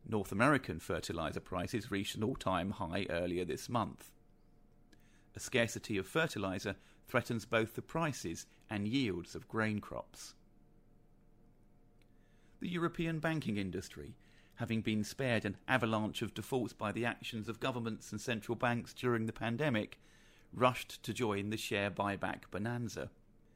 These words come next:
B N P Paribas and B B V A announced buybacks last week, and in total, the big Eurozone banks will be returning over twenty-three billion euros to shareholders.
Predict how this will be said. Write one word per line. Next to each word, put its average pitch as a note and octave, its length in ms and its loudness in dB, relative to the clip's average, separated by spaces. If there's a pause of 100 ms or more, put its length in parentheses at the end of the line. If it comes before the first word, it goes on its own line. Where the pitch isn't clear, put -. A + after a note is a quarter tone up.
(260)
B G#2+ 140 2
N G2+ 140 0
P F#2+ 200 -2
Paribas A2 560 2 (280)
and F#2+ 120 -2
B G2+ 180 2
B G2 200 0
V G#2+ 220 2
A A#2+ 240 4
announced A2 440 -2
buybacks G2 540 2
last F2+ 300 -2
week, F#2+ 340 -2 (280)
and G#2 200 0
in G#2 140 2
total, A#2+ 500 2 (280)
the - 80 -6
big C3+ 280 0
Eurozone A2+ 580 4
banks G2 320 0
will A2 100 -2
be A#2 120 -2
returning A2+ 520 0
over G#2 180 -2
twenty-three G#2 760 -4
billion G2 480 -2
euros F2+ 480 0
to - 80 -12
shareholders. F#2 760 -4